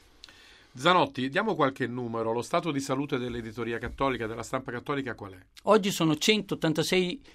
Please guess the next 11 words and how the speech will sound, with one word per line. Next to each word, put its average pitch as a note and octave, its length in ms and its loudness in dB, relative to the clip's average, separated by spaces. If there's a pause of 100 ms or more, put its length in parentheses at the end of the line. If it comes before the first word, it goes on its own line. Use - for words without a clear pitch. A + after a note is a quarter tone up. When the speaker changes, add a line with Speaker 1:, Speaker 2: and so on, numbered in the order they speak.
Speaker 2:
testate F#3 580 6
sparse D#3 420 4
in D#3 80 2
Italia, G#3+ 400 4
dal D3 180 4
nord D3 300 4
al D3 80 4
sud. G#3 320 2
La D3 140 6
presenza D3 560 4
è D3 180 8